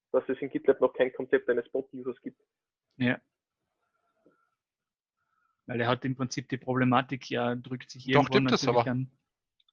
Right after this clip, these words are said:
Speaker 3: Den Bot-User.
Speaker 1: Ja, dann.
Speaker 3: Alpha State, wenn du es in Feature enables, gibt's Pro-,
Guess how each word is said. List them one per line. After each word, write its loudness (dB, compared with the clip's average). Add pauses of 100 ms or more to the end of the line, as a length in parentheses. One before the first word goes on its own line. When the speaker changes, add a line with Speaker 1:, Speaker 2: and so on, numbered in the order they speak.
(1040)
Speaker 3:
Den -2
Bot-User. -2
Speaker 1:
Ja, 0
dann. -8 (760)
Speaker 3:
Alpha 6
State, 2
wenn 2
du 4
es -2
in 0
Feature -2
enables, -4
gibt's -8
Pro-, 0